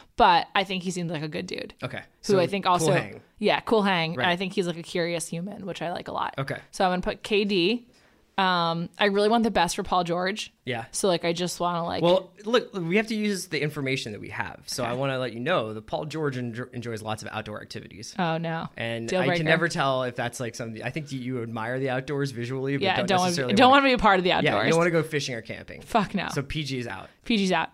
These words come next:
Speaker 1: Um, I guess Kyrie. I think Kyrie and K D would be
Speaker 2: That would be awesome
Speaker 1: would be
Speaker 2: if you
Speaker 1: fun.
Speaker 2: run Team U S A and just walked up to P G and you were like, "Fuck the outdoors."
Speaker 1: Fuck. I was like, "Fishing? No thanks. See ya. Go back to Indiana, bro." <laughs> I forgot he loves to fish. Also, he's tight with Reggie Jackson. I wonder if that's hard for him and Kevin Durant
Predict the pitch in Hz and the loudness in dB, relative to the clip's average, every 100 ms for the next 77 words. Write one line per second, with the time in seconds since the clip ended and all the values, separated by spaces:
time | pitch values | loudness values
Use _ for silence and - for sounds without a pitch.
0 | - 277 262 285 427 523 - 202 156 170 | 2 4 4 2 2 2 2 2 2 0
1 | 220 349 403 247 196 185 180 180 165 160 | 0 -2 0 2 2 0 0 0 0 -2
2 | 165 160 170 170 143 143 139 131 131 135 | 2 4 4 4 2 2 0 0 0 -2
3 | 131 131 123 120 113 113 110 110 120 104 | -2 -4 -6 -6 -6 -8 -8 -10 -10 -10
4 | - - 107 117 101 104 101 110 - - | -10 -14 -14 -12 -10 -10 -12 -12 -16 -16
5 | - - - 50 - - - - 180 - | -16 -14 -14 -16 -14 -14 -10 -10 -10 -12
6 | - 196 196 190 202 190 240 226 180 170 | -2 0 2 0 -2 0 2 4 2 0
7 | - - - - 170 220 185 175 - 220 | -6 -8 -12 -8 -2 2 4 2 4 6
8 | 247 240 226 208 190 185 175 175 170 185 | 6 6 6 6 6 6 4 6 6 4
9 | - 220 311 - - - - 539 254 254 | 0 -2 -4 -8 -12 -6 2 2 6 6
10 | 277 339 247 254 226 202 202 196 170 - | 6 8 8 8 6 4 2 2 2 4
11 | 233 233 226 214 220 202 185 180 175 170 | 2 4 4 4 4 2 2 0 0 0
12 | 175 - - - 202 226 254 254 202 202 | 0 -2 -6 0 2 4 4 0 2 2
13 | 196 180 180 170 160 156 160 165 - | 2 0 -2 -2 -2 -2 -2 -2 -4